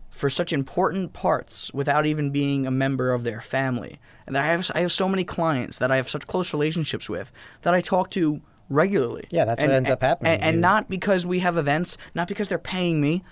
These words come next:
Speaker 1: just because you make, you know, lifetime, you know, lifelong friendships with people. And I don't think you could find a cooler industry that could, you know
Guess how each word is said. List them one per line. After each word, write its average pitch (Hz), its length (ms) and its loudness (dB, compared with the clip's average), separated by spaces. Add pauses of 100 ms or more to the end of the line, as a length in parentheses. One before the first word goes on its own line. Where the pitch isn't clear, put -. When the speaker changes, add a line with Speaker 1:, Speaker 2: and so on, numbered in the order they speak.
(200)
Speaker 1:
just - 180 -4
because 208 260 0 (140)
you 170 200 0
make, 180 360 -2 (260)
you 170 100 0
know, 151 200 0 (360)
lifetime, 175 920 0
you 160 120 -4
know, 156 120 2
lifelong 180 400 0
friendships - 640 -2
with 127 140 -8
people. - 380 -10 (300)
And 147 360 0 (240)
I 147 100 4
don't 160 260 2
think 175 160 -2
you 170 100 0
could 165 140 2
find 156 240 2
a - 40 -4
cooler 180 360 4
industry 131 680 2 (300)
that 131 420 2
could, 131 380 4 (840)
you 135 160 4
know 127 300 2